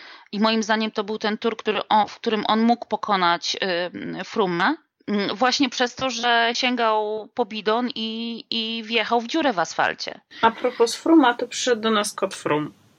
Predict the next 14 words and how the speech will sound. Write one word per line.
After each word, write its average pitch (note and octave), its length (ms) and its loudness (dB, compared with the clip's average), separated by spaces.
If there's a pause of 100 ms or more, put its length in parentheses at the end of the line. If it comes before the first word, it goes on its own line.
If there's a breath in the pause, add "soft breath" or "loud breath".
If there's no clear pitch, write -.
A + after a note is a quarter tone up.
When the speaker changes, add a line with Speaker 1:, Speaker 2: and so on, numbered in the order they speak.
(480)
Speaker 1:
Tak, E3 220 -2
właśnie F#3+ 340 -6
widzę, F3 320 -8
jest E3+ 160 -8
Frumi E3+ 440 -4 (220)
z G#3+ 160 -8
nami. G3+ 380 2 (220)
Speaker 2:
Jest G#3+ 320 -16
Speaker 1:
Cześć, C#4+ 180 0
Speaker 2:
Frumi. A#3+ 240 0 (140)
Speaker 1:
Frumi. F#4 140 -8 (320)
Speaker 2:
Frumciu, D#4+ 400 6
przywitaj C4 500 2
się. G#3 300 0